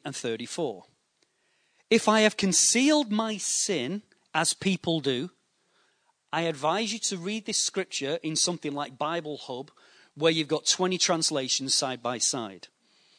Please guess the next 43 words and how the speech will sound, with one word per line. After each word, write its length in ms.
'Cause 160
this 180
is 80
what 140
it 100
says. 340
"I 100
have 160
concealed 460
my 160
sin 480
as 160
people 420
do." 320
Read 280
the 100
other 100
translations, 800
"as 320
Adam 480
did." 300
So 200
the 120
very 240
nature 340
from 160
the 80
garden 460
is 120
what 160
you 160
and 120
I 100
will 200
do. 200
We 120
will 180
always 320
look 220
to 120
conceal 640
and 160
hide. 340